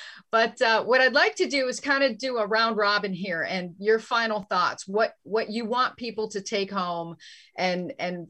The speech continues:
especially for those, we know there's probably, uh, especially relating to kids, for those of you who in pediatrics, we know there's about a third of parents who are, can't wait to get their kids vaccinated. There's another third sitting on the fence. And then there's another third who are like, "Absolutely not."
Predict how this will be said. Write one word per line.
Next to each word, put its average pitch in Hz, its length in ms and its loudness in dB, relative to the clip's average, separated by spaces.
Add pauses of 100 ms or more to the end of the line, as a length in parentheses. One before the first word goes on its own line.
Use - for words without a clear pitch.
(160)
especially 285 640 0
for 262 200 -2
those, 196 360 2
we 233 160 -2
know 285 500 2
there's 233 160 -4
probably, 254 580 0 (200)
uh, 113 60 -8 (440)
especially 269 480 0
relating 220 460 2
to 202 80 -2
kids, 208 320 -2
for 196 160 -6
those 196 240 0
of 196 80 -8
you 202 160 -4
who 185 180 -4 (200)
in 180 120 -6
pediatrics, 175 800 -2 (540)
we 233 180 0
know 247 200 2
there's 269 200 4
about 226 260 2
a 220 40 0
third 226 260 0
of 220 80 -6
parents 226 380 -4
who 226 100 0
are, 185 100 -2
can't 214 280 -6
wait 214 180 0
to 214 100 0
get 202 140 0
their 196 100 -6
kids 185 260 -4
vaccinated. 175 720 -4
There's 190 200 -4
another 196 320 -4
third 202 280 -4
sitting 202 300 -6
on 185 140 -6
the 175 40 -10
fence. 190 440 -6
And 190 120 -2
then 185 160 -6
there's 190 220 -6
another 180 240 -8
third 175 320 -6
who 185 100 -6
are 170 140 -6
like, 160 240 -4
"Absolutely 160 680 -6
not." 143 280 -8